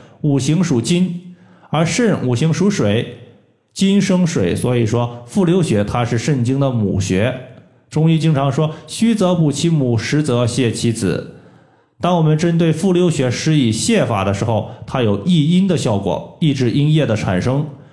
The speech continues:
阴液被抑制了，那么阳气相对而言它就比较旺盛，此时呢，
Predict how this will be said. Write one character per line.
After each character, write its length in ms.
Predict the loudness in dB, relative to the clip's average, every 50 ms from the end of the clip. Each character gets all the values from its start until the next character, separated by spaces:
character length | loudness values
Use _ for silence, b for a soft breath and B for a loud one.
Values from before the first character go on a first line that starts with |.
| B B B B B B B
阴 180 | 2 2 2 4
液 280 | 2 2 2 2 0 -2 -6 -12 -18 -20 -10 -4
被 140 | -2 0 2
抑 180 | 2 2 2
制 140 | 2 0 0
了， 180 | 0 0 -2 -2
那 60 | -2
么 100 | -2 0 0
阳 300 | 0 0 0 0 0 0
气 220 | 0 0 0 0
相 220 | 0 0 -2 -2 0
对 100 | 0 0
而 160 | 0 0 0
言 180 | 0 0 0
它 140 | -2 -2 -2
就 100 | -2 0
比 160 | 0 0 0
较 180 | 0 0 0 0
旺 280 | 0 0 0 0 0 -2
盛， 240 | 0 -2 -2 -4 -4
此 200 | -6 -4 -4 -2
时 160 | -2 -2 -2
呢， 160 | 0 -2 -2